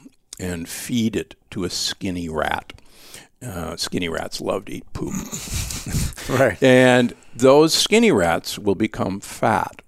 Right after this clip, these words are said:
Speaker 2: Really?
Speaker 1: Because the bacteria have actually manipulated their feeding habits. They actually send text messages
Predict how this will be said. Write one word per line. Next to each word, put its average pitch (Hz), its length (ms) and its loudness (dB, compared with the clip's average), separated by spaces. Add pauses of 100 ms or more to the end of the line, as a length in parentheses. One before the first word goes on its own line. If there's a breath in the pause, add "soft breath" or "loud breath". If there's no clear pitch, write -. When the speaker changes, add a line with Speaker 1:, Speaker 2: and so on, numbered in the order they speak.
Speaker 2:
Really? 143 460 -2
Speaker 1:
Because 107 400 0
the 110 100 -2
bacteria 113 1160 2
have 104 180 -2
actually 107 460 0
manipulated 127 1300 0
their 110 280 2
feeding 104 600 -6
habits. - 480 -12
They 101 180 0
actually 127 540 0
send 110 600 -2
text - 480 -4
messages 82 960 -10